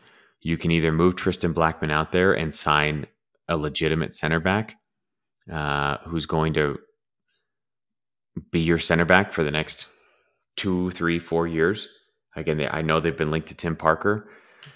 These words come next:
Uh, I don't know if that's still in the works. Um, or you say, "Nope, Tristan is gonna be a center back, and until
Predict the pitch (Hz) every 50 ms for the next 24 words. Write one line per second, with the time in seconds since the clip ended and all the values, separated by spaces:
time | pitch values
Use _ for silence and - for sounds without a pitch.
0 | _ _ _ _ - 71 69 53 - 82 80 80 80 80 78 - - 82 78 -
1 | - - 82 78 76 73 71 67 78 85 92 92 - - - - _ _ _ _
2 | _ _ _ _ _ _ _ _ _ - _ _ _ _ _ _ _ _ _ _
3 | _ - - 80 80 76 76 76 73 73 73 73 - - - - - - - -
4 | - 85 85 87 101 113 117 104 - - - _ - 78 76 78 78 76 78 78
5 | - - 87 80 80 80 80 78 78 78 - - 82 85 - - - - 98 92
6 | - - 92 87 - 80 87 82 85 90 87 78 87 82 - - 90 92 90 87
7 | 95 95 101 98 - 82 76 76 73 - 90 87 87 85 85 85 82 80